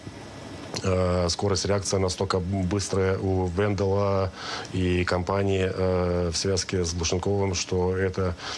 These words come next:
все, ну, трансформируется в голевые либо в предголевые моменты. Вот, это, это первое. И второе, э, давайте не забывать, что, по мне, на мой взгляд, э, наверное, и сам футбольный интеллект у Глуш-, у Глушенкова очень, э, высокого,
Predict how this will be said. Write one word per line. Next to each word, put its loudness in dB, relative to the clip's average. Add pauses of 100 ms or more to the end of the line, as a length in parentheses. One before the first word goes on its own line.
(120)
все, 0
ну, 0
трансформируется 0
в 0
голевые 0
либо -2
в -8
предголевые 0
моменты. 0 (560)
Вот, 0
это, -2
это 0
первое. 0
И 2
второе, 0
э, 0
давайте 0
не 2
забывать, 0
что, 0 (140)
по 0
мне, 2
на 0
мой 2
взгляд, -2
э, 0
наверное, 0
и 0
сам 0
футбольный 0
интеллект -2
у 0
Глуш-, -2
у -2
Глушенкова 0
очень, -2
э, 0
высокого, -2